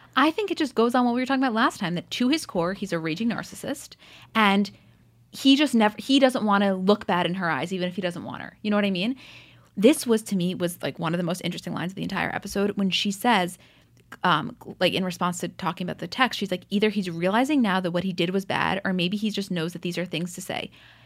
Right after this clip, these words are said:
The reason I found that line so interesting is 'cause I thought, felt like she was looking at him like a psychological s-, case study, as if he is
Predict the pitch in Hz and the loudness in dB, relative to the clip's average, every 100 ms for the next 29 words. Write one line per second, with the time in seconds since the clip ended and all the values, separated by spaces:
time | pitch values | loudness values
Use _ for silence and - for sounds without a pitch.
0 | _ 208 196 240 349 320 226 208 180 175 | _ 2 4 4 4 2 2 2 2 0
1 | 175 190 170 190 220 220 - 196 185 - | 0 -4 -6 -4 -2 -2 -2 -4 -4 -8
2 | _ _ - 220 - 202 247 220 - - | _ _ 0 0 2 2 2 0 -2 -2
3 | 196 175 156 180 214 233 277 311 - - | -2 -2 -6 -2 -2 0 0 0 -4 -10
4 | - 180 175 - 302 302 240 226 233 208 | -4 -4 -2 0 2 2 0 0 -2 -6
5 | - - - 208 - - 82 226 - - | -8 -8 -2 -2 -2 -4 -2 -6 -10 -16
6 | - 196 208 208 - 220 214 170 170 | 2 4 4 0 -2 -2 0 0 -2